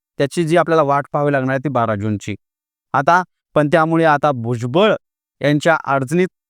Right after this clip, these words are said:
वाढ होणार असल्याची देखील चर्चा जोर धरू लागली आहे.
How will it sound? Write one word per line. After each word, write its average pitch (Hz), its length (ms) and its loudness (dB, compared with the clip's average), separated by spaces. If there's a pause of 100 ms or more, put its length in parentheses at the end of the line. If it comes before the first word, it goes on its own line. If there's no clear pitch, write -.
(520)
वाढ 151 300 4
होणार 156 300 0
असल्याची 135 400 -6
देखील 123 340 -4
चर्चा 113 320 -2 (180)
जोर 131 240 0
धरू 117 200 -2
लागली 107 260 0
आहे. 98 100 -4